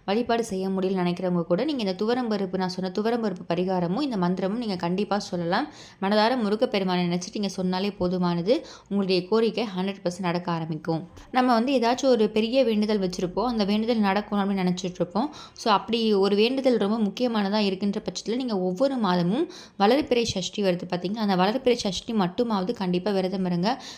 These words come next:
பால், பழம் விரதம் இருக்கலாம். அதாவது, பால், பழம் மட்டும் சாப்பிட்டுட்டு ஒரு வேளை விரதம் இருக்கலாம். அதே மாதிரி எதுவுமே சாப்பிடாம ஒரு நாள் முழுதுமே ஒரு சில விரதம் இருப்போம். இது வந்து அவரவர்களுடைய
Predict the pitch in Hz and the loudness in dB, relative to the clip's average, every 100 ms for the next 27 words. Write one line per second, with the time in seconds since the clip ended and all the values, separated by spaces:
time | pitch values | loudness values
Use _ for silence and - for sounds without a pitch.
0 | - 196 220 269 220 202 202 185 180 180 | 0 4 4 4 2 2 2 2 2 0
1 | 175 180 175 180 240 208 190 233 247 208 | 0 0 2 0 0 2 4 2 0 0
2 | 190 180 202 220 190 180 185 285 220 190 | 2 0 -2 -2 -4 -4 -4 0 2 2
3 | 196 208 226 180 170 185 175 165 165 175 | 2 2 2 0 0 0 0 0 0 0
4 | 196 - - - 190 226 226 202 277 - | -2 -8 -18 -6 0 2 2 2 0 -2
5 | - 196 214 277 285 254 196 208 196 233 | -6 0 2 2 0 2 0 2 2 4
6 | 208 190 185 226 220 196 220 220 190 208 | 2 2 2 2 0 0 -2 -2 -2 -2
7 | 180 180 185 175 170 226 349 - - _ | 2 2 2 0 2 0 0 -6 -20 _
8 | 254 311 254 226 320 208 202 233 240 226 | 0 2 0 0 0 2 2 2 2 2
9 | 214 202 294 | 2 4 2